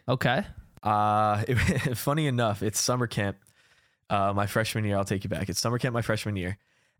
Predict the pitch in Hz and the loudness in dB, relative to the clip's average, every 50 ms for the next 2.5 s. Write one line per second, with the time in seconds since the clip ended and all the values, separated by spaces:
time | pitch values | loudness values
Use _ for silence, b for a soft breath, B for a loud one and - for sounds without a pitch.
0 | _ - 104 104 101 101 101 104 101 98 98 98 95 - - - - - - - | _ -2 0 0 2 2 2 0 0 0 -2 -2 -2 -4 -6 -8 -8 -12 -6 -4
1 | 104 101 - - - 117 117 113 113 113 117 117 113 110 107 - 113 101 - - | -2 -2 -2 -2 -2 0 0 2 2 2 0 0 0 -2 -2 -4 -4 -4 -4 -4
2 | 101 110 110 120 131 135 135 139 135 | -4 -2 -2 0 0 0 0 -2 -2